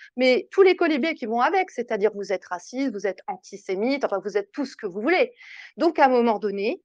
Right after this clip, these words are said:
il va falloir accepter d'être diabolisé par le système. Parce que le moindre papy, euh, qui va dans une manifestation gilet jaune, je me souviens que c'était un extrémiste, voire un terroriste. Voilà ce qu'on entendait, rappelez-vous, des médias. Donc, euh,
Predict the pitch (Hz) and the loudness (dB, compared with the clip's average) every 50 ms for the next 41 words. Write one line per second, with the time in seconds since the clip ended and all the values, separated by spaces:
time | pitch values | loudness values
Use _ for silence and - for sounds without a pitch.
0 | _ _ - 240 214 220 214 - 240 233 233 233 - - - 285 269 - - - | _ _ -6 -2 0 0 0 0 0 4 4 4 4 4 0 -4 -4 -4 -6 -8
1 | 240 240 - _ - 202 196 233 311 - _ _ _ - 196 240 240 233 - 269 | -8 -8 -8 _ -4 -2 -2 -2 -2 -8 _ _ _ 2 4 4 4 4 0 -2
2 | 254 196 190 185 220 196 180 196 196 175 190 180 - 233 294 370 - _ - 247 | -2 0 2 2 2 2 2 0 -2 -2 -2 -2 0 0 0 0 -6 _ -10 -6
3 | 233 262 254 269 233 - - - 302 269 - - - 226 202 190 - - _ _ | -4 -4 -4 -4 -6 -8 -10 -10 -10 -10 -6 -4 -2 -2 -2 -4 -8 -12 _ _
4 | _ _ - - - - - - - _ - 226 226 - - 254 240 247 269 330 | _ _ -20 -20 -20 -20 -20 -20 -12 _ 0 0 0 2 0 2 4 4 4 4
5 | 370 370 320 294 269 - - 269 269 269 - - 240 214 196 - _ _ _ _ | 4 4 4 2 0 4 4 2 2 2 -6 -10 -10 -10 -10 -16 _ _ _ _
6 | _ - 180 156 170 - - - 240 214 196 262 254 247 226 208 - - 214 202 | _ -6 -6 -6 -6 -8 -4 -4 -4 0 6 6 8 8 6 4 0 -2 -2 -2
7 | 202 202 196 190 196 - 208 196 - 196 196 - 214 185 208 208 196 247 311 370 | -2 -2 -2 -6 -8 -10 -12 -10 -8 -10 -8 -6 -4 -2 -2 0 0 0 0 2
8 | 392 339 226 220 202 190 - - 226 208 285 349 359 - 220 - 226 220 240 285 | 2 2 2 0 -2 -2 -8 -12 -6 -2 -2 -2 -2 -2 -2 -2 0 0 0 0
9 | - 226 190 214 285 339 349 - - - 349 320 285 240 - - 190 277 294 311 | 2 2 2 4 4 2 2 0 -4 -2 -2 0 -2 -2 -4 0 6 6 6 6
10 | 247 226 226 226 _ - 349 349 330 339 277 302 254 240 - - 190 220 240 262 | 6 0 -2 -2 _ 0 2 2 2 0 0 -2 -4 -6 -8 -8 -4 0 0 2
11 | 302 277 - 254 - - 220 214 220 226 220 330 392 370 330 262 - 220 214 - | 0 0 -2 -10 -8 -6 -4 -4 -4 -4 -4 -2 -2 0 0 0 0 0 -2 -2
12 | 262 349 381 339 330 311 - - _ _ _ _ _ _ - _ _ 196 233 220 | 0 0 2 2 2 0 0 -4 _ _ _ _ _ _ -20 _ _ 0 2 2
13 | 220 214 185 185 196 175 - _ _ _ - - - - _ - 220 277 285 285 | 2 0 0 -2 -2 -4 -4 _ _ _ -20 -20 -20 -20 _ -2 2 2 2 2
14 | 277 - 220 _ _ _ _ _ 202 202 196 196 180 175 - | 0 -6 -14 _ _ _ _ _ 0 2 4 4 4 2 2